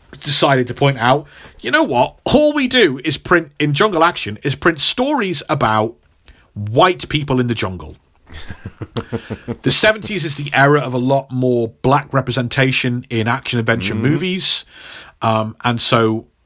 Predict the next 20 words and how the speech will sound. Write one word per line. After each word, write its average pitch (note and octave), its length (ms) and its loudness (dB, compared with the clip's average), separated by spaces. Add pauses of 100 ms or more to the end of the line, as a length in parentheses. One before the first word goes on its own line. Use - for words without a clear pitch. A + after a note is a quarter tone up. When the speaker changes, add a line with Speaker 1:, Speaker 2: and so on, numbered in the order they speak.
(200)
Speaker 1:
it's B2+ 200 -6
probably C#3 360 0
a B2 40 0
cynical D3 400 0
marketing C#3+ 680 0
idea, D3 680 2 (680)
I, A2+ 220 -2 (180)
rather C3 420 4
than C3+ 140 0
it C3 80 -6
is C3+ 260 0
some, A#2+ 800 -2
you C3 100 -2
know, A#2+ 140 0
wonderful, B2 840 0 (260)
wouldn't C#3 200 4
it C3 100 0
be B2 140 2
great B2+ 340 2
idea. G2 460 -2